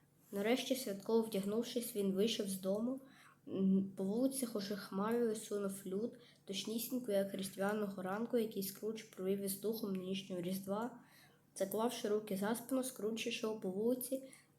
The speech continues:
і сяючою посмішкою вітав кожного стрічного.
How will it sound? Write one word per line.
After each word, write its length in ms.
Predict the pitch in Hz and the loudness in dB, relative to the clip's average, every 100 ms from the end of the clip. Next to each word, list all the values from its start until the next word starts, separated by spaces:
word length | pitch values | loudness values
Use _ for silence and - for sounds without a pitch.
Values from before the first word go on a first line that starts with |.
| - | -8
і 60 | |
сяючою 720 | 196 - 220 226 226 - 196 196 | -6 -4 0 0 0 0 0 0
посмішкою 580 | 214 233 247 - 233 214 | -2 0 -2 -2 0 0
вітав 420 | 196 208 226 - | 0 -2 -4 -4
кожного 360 | 208 208 208 196 | -4 -4 -2 -2
стрічного. 680 | 190 185 208 233 - 254 | -2 -2 -2 -2 -2 -4